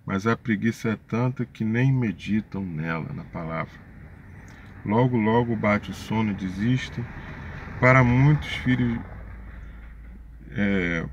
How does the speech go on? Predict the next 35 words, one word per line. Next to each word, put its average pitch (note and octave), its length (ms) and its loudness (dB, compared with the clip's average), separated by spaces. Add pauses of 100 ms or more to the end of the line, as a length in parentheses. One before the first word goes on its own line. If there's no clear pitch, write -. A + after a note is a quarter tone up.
(160)
para A2+ 220 4
os A2+ 240 2
filhos B2+ 260 0
de B2 120 -2
Jacó A#2+ 340 0
ele B2 140 2
disse: G#2+ 420 -2
"Desde B2+ 400 6
os A#2+ 140 2
dias A#2+ 160 0
de A2 60 -6
vosso A2+ 420 -2
pai A#2+ 180 0
vos A#2 160 -2
desviais A2 460 2
da A#2 80 0
minha A#2 160 -2
palavra. G2 440 -4 (220)
Voltai-vos A#2+ 760 2
para A#2+ 300 -2
mim, A#2 340 2 (640)
e A2 140 4
eu C3+ 140 8
me C#3+ 120 8
voltarei A#2+ 480 2
para A2+ 240 0
vós A2 360 0
outros." F#2+ 260 -4
Então, A2+ 240 0
se - 160 -6
você A2+ 320 -2
se - 160 -6
volta A#2 380 2
para A2+ 260 0
Deus, A2 380 2